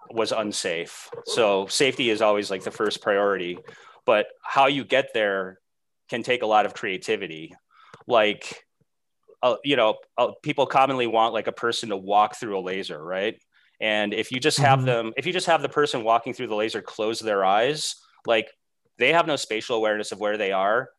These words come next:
Speaker 1: They could walk through the laser, they could stop while the laser is still touching their face, and they could open their eyes and they could hurt themselves, right?
Speaker 2: Yeah.
Speaker 1: So, you know, a creative solution, you know, we, we thought of was, okay, let's put, uh,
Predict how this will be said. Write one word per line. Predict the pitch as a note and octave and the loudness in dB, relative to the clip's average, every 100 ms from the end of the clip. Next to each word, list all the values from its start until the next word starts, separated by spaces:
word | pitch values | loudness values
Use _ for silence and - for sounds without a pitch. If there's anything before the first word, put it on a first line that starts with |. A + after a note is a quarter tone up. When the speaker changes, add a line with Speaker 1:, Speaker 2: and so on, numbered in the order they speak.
| - | -6
Speaker 1:
They | C3 | -2
could | D#3 | -2
walk | A2+ A#2 - | 4 4 4
through | D#3 | 0
the | C3 | 0
laser, | A2 A#2+ G#2 | 2 0 0
they | G2+ | -2
could | G#2+ G2 | -4 -4
stop | - - A2+ B2 C#3 - | -4 0 4 4 4 -2
while | A#2 A2+ | -2 0
the | A2 | 2
laser | A2+ A#2 | 0 0
is | A#2 - | -4 -6
still | B2+ G#2+ | -4 -4
touching | - A#2 B2+ | -2 -2 -2
their | A2 G2+ | -4 -4
face, | G#2+ G2+ D3+ - - | -2 -4 -4 -6 -6
and | B2 A2+ | -4 -2
they | A#2 | 0
could | A#2 | 0
open | A2+ G#2+ | 0 0
their | G2+ | 4
eyes | G#2+ G2+ | 4 2
and | G2+ | -4
they | |
could | E2 | -6
hurt | G#2 A2+ | -4 -4
themselves, | - E2 D#2 D2+ - | -4 -10 -10 -12 -6
right? | F#2+ G2+ A#2+ - _ _ _ _ | -4 -2 -4 -8 _ _ _ _
Speaker 2:
Yeah. | C3+ A#2 G2+ - _ _ | -8 -6 -8 -16 _ _
Speaker 1:
So, | - D3 C3+ B2+ A#2+ G2 _ _ | 2 6 6 6 4 -4 _ _
you | C3+ B2+ | -6 -2
know, | A2 G2+ F#2+ _ _ _ _ - | 0 -2 -6 _ _ _ _ -4
a | C3 | -2
creative | - F3 D3 | 2 0 0
solution, | - D#3+ G#3 E3 A#2 A2 A2+ | -2 -2 -2 0 -2 -4 -8
you | B2 | -6
know, | G#2+ G2+ | -2 -2
we, | G#2 G#2+ | -4 -6
we | A2 | -8
thought | A2 A#2+ G#2 | -2 4 4
of | A2+ | 4
was, | A2+ G#2+ G#2+ C3 | 2 0 0 -2
okay, | C3+ A#2+ | 2 2
let's | A2+ B2 | 2 0
put, | - D#3+ - - _ _ - | 2 0 0 -8 _ _ 0
uh, | A#2 A2 G#2 | 4 4 2